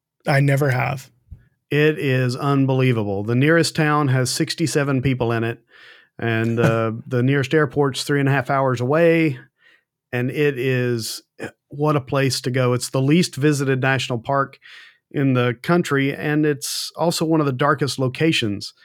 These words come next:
Speaker 2: in the country. So you ought to put that on your list as a place to go. Uh, some of the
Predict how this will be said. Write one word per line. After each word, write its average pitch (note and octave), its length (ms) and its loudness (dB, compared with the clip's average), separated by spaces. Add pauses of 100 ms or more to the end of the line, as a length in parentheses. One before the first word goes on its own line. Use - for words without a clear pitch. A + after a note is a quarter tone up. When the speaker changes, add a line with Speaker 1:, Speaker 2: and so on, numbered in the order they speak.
(140)
Speaker 2:
in A#2 140 0
the A2 80 -2
country. - 500 -6 (340)
So A#2+ 380 -2 (280)
you D#3+ 240 0
ought F3 60 4
to F3+ 80 0
put D#3 160 -2
that F3 160 4
on E3 140 4
your D3 120 2
list C#3+ 360 2
as A#2+ 120 -2
a A#2 60 -4
place C3+ 300 -2
to C3 80 -6
go. B2 480 2 (280)
Uh, G2 140 -16 (240)
some D3 240 0
of C#3 80 0
the B2 440 0